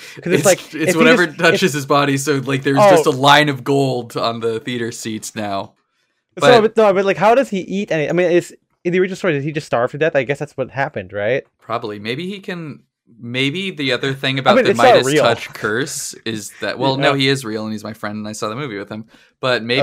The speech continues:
Speaker 1: Okay.
Speaker 2: the thing about
Speaker 1: Yeah.
Speaker 2: the Midas touch curse is it makes it so you can eat gold. So, like, now <laughs> that's, like, a food that he can eat.
Speaker 1: Oh, but it doesn't taste like anything.
Speaker 2: Yeah, that's his, that's
Speaker 1: Like,
Speaker 2: the
Speaker 1: that, that's the
Speaker 2: real
Speaker 1: curse.
Speaker 2: curse.
Speaker 1: That's the real curse.
Speaker 2: It doesn't matter that he, like, touched his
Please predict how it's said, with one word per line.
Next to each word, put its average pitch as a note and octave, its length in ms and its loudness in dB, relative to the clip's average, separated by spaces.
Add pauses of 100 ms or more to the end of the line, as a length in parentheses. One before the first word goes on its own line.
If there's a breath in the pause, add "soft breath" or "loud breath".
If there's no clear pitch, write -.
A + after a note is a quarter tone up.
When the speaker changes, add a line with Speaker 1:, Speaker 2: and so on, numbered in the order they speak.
(100)
Speaker 1:
Okay. - 60 0
Speaker 2:
the D3 120 -6
thing C3+ 220 -4
about B2 180 -2
Speaker 1:
Yeah. A2 100 -2
Speaker 2:
the G#2+ 40 -4
Midas A#2+ 300 -4
touch - 280 -8
curse A#2+ 400 -4
is G#2+ 140 -12
it G#2+ 80 -8
makes A2 300 -8
it F#2 100 -16
so - 80 -14
you G#2 180 -12
can G2 140 -18
eat G#2 320 -14
gold. F#2+ 520 -14 (100)
So, G2+ 260 -8
like, F#2+ 240 -12
now G2 320 -10
<laughs> - 100 -18
that's, - 280 -8
like, F#2+ 160 -8
a - 60 -16
food G#2 320 -12
that F#2+ 120 -16
he F#2+ 60 -14
can G2 160 -20
eat. G#2 180 -20
Speaker 1:
Oh, G#3+ 140 4
but F3 100 2
it F3 60 2
doesn't D#3 260 0
taste F3 300 0
like B2+ 100 -4
anything. G#2+ 460 -6 (320)
Speaker 2:
Yeah, D3+ 320 4
that's C3+ 220 -4
his, B2+ 140 -8 (120)
that's C3 260 -4
Speaker 1:
Like, D#3 140 0
Speaker 2:
the E3 80 4
Speaker 1:
that, - 120 -16
that's D#3+ 180 2
the C#3+ 120 -2
Speaker 2:
real G#2+ 60 -6
Speaker 1:
curse. B2+ 300 0
Speaker 2:
curse. - 80 -14
Speaker 1:
That's C#3 260 -4
the - 160 -8
real C3 100 -4
curse. A#2+ 320 -6
Speaker 2:
It B2+ 80 -4
doesn't C#3+ 280 -2
matter A#2+ 260 0
that A2 120 -6
he, A2 120 -6
like, G#2 160 -10
touched - 320 -8
his G2+ 340 -12